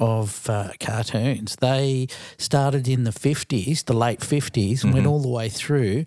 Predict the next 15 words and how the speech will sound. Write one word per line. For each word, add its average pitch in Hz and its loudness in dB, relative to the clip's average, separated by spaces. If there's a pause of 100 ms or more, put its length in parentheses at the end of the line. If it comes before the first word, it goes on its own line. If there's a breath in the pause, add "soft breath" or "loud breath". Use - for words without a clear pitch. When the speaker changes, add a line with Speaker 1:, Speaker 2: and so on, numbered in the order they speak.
Speaker 2:
Mm. 95 0
Speaker 1:
to 127 2
mid, 127 0 (100)
mid 139 0
two 131 0
thousand, 127 0
I 120 2
think 120 0
it - 0
was 117 0
around 117 0
two 120 0
thousand 120 0
and 110 0
five. 135 0